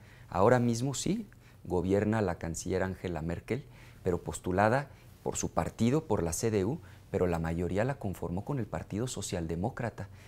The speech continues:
Es decir, la C D U es un partido ideológicamente muy similar al Partido Acción Nacional y el Partido Socialdemócrata, un partido muy similar en términos de declaración de principios al P R D. Sí es posible que se pongan las coincidencias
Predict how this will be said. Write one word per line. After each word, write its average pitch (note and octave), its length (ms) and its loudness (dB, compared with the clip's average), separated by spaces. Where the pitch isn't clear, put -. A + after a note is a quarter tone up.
Es F#2+ 100 -6
decir, G#2+ 360 -2
la G#2 160 4
C D3 160 -2
D C#3+ 120 2
U C3+ 120 -2
es C3 100 -6
un C3 80 -4
partido G#2 460 -4
ideológicamente F#2+ 920 -2
muy B2+ 320 4
similar F2+ 560 -2
al F2+ 160 -2
Partido G2+ 360 2
Acción G#2 300 -2
Nacional G2 440 -2
y B2 180 2
el C#3+ 100 4
Partido C3+ 340 0
Socialdemócrata, A2+ 720 0
un C3 80 -2
partido B2 360 0
muy A#2 200 0
similar A2+ 380 0
en A#2 100 -4
términos A2+ 380 -2
de F#2+ 100 -2
declaración E2 540 -4
de A2 80 -4
principios G#2 600 -4
al F#2+ 180 0
P A2 240 6
R G#2+ 220 2
D. B2+ 200 -4
Sí B2+ 340 0
es D3 120 0
posible A#2 640 -2
que F#2+ 100 0
se - 140 2
pongan A2 420 2
las F#2 240 -2
coincidencias G#2 960 0